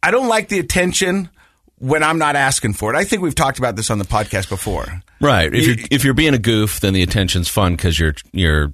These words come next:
Speaker 2: trying to get it.
Speaker 1: I'm controlling it.
Speaker 2: Right.
Speaker 1: And I'm, and I'm, I'm in charge. And when people are giving it to me, I don't know to say thanks. I don't know to hug. I, I, you know what I mean? I,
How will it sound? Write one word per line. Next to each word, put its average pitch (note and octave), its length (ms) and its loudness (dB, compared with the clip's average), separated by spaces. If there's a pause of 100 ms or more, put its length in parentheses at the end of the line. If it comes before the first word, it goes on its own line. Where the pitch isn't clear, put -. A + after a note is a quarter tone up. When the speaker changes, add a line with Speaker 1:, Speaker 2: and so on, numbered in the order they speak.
(200)
Speaker 2:
trying D#2 240 0
to C2 60 0
get A#1 180 -2
it. - 60 -2
Speaker 1:
I'm E3 120 2
controlling F3 560 0
it. - 80 -6
Speaker 2:
Right. C2+ 240 0
Speaker 1:
And C3 480 0
I'm, C#3 340 0
and B2+ 400 -4
I'm, C3+ 240 -2
I'm C3+ 200 0
in B2+ 100 0
charge. F3 540 -2 (320)
And B2+ 100 0
when C3 100 -2
people F3 300 2
are C#3+ 60 0
giving D#3 280 -2
it C3 80 -2
to C3+ 100 -6
me, C3 100 -2
I C#3+ 80 0
don't D#3 140 0
know D3+ 180 0
to C3+ 80 -2
say A#2 180 -2
thanks. D3+ 600 -2
I A2 80 -2
don't A2+ 100 -4
know G#2+ 140 -4
to G2 80 -4
hug. D3 560 -2 (200)
I, C3 140 0
I, B2 220 -2
you C#3+ 160 -4
know D3+ 60 0
what D3 40 0
I D3 40 -4
mean? D#3 140 -4
I, C3+ 460 -4